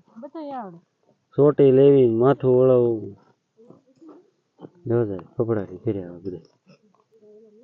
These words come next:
Speaker 2: મેં કીધું ધાણા નીંદતા હશે.
Speaker 1: ધાણા થોડા નીંદતા હોય.
Speaker 2: ઝીણા નીંદો છો એમ ને?
Speaker 1: હમ.
Speaker 2: તો ફેમિલી એ બધા ઝીણા નીંદે છે. આપણે ઘડીક આમ થઈને માથા મારવી ખેતરમાં. બાકી તો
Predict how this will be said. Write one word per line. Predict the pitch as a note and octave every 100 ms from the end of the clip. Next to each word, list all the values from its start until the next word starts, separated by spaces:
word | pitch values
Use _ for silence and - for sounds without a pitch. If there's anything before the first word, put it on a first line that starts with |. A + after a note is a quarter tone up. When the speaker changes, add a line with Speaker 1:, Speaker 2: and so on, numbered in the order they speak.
| E4 G#4 A4+ G#4 G#4
Speaker 2:
મેં | G#2+ G2+ _ _ _ - - G3 - - - - A#2+
કીધું | C3+ C#3+
ધાણા | B2 C#3+ E3+
નીંદતા | D3 C#3 C#3+ A#2+
હશે. | G#2+ F#2 F2+
Speaker 1:
ધાણા | - - _ - - B3 A#3+ - - _ _ A#3 B3
થોડા | A#3 D#4 E4
નીંદતા | E4 E4 E4 D#4
હોય. | C4+ G#3 _ _ _ -
Speaker 2:
ઝીણા | C#3 D3+
નીંદો | C#3 C3+ A#2
છો | A2 A2+
એમ | C#3+
ને? | B2
Speaker 1:
હમ. | G#2+ A2 G#2 _ _ _ _ _ _ - - - - -
Speaker 2:
તો | G3
ફેમિલી | E3+ F3 F3+
એ | E3
બધા | D#3+ D#3+
ઝીણા | C3 B2+ B2+ C3+
નીંદે | C3 C3 B2+ A#2+
છે. | B2+ B2+ - A#2+
આપણે | A2+ A#2
ઘડીક | A2 B2 A#2+
આમ | B2
થઈને | A#2+ A#2+
માથા | A2+ B2 A#2+
મારવી | A#2+ C3+ C3+
ખેતરમાં. | B2 B2+ B2+ C3 C3 _ - _ _ _ -
બાકી | A2 A2+
તો | G2